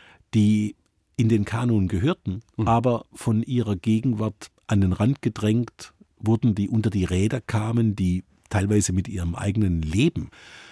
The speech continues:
Speaker 1: für ihre intellektuelle Redlichkeit bezahlen mussten und deren Namen ist wahrhaft Legion.
Speaker 2: Astrid Lindgrens Carlsson vom Dach ist dabei, Frank Schätzings Schwarm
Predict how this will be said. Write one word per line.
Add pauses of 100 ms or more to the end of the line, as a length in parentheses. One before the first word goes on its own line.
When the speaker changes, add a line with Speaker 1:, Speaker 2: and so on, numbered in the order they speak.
(120)
Speaker 1:
für
ihre (160)
intellektuelle
Redlichkeit
bezahlen
mussten
und
deren
Namen
ist
wahrhaft
Legion. (500)
Speaker 2:
Astrid
Lindgrens
Carlsson
vom
Dach
ist
dabei, (320)
Frank
Schätzings
Schwarm